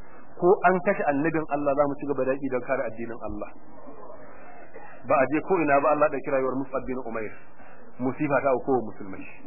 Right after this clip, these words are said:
Dalilin ne? Dalilin saba umarnin annabin Allah kwaya ɗaya, ya ce kada a sauka, aka sauko. Shine, "Wattaqu fitnatan la tusibanna alladhina zalamu minkum khassa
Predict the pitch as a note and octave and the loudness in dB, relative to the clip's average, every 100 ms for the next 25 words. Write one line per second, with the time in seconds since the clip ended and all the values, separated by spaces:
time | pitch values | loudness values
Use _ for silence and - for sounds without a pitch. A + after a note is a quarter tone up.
0 | - - - - B2+ C3+ D#3 C#3 A#2 - | -8 -8 -8 -2 2 4 6 4 4 2
1 | - - - C3+ B2 C#3+ D3+ C#3 - C3+ | -2 0 2 2 2 0 0 -2 0 0
2 | C#3+ C3+ A#2+ A#2 C3 C3 A#2+ B2 C3 B2+ | 2 0 -2 -4 -4 -6 -6 -6 -6 -4
3 | B2+ A#2 A2+ A2+ B2 C3 C3+ C3 - C3+ | -4 -2 -2 0 -2 -2 -2 -2 -2 -6
4 | - F3+ F3 C3+ B2+ C3+ C3+ C#3 A#2 G#2 | 2 4 4 2 0 2 2 2 -2 -6
5 | A2 - - - - - - - F#3+ F#3 | -8 -8 -8 -8 -8 -8 -8 -2 2 4
6 | C#3+ C3+ C3+ A#3+ G#3 F3 D#3 E3 F3 C#3 | 4 4 4 4 4 2 0 0 -2 2
7 | D3+ D#3 C3+ C3+ C3+ C3+ - D3 C#3 D3 | 2 2 2 6 6 6 -4 -4 2 4
8 | D3+ C3 A#2+ A#2 C3+ B2 C3+ C3 A#2+ B2 | 4 0 0 0 0 2 4 4 2 0
9 | B2+ C#3 B2 - C3 B2 B2+ | 0 0 0 4 4 4 0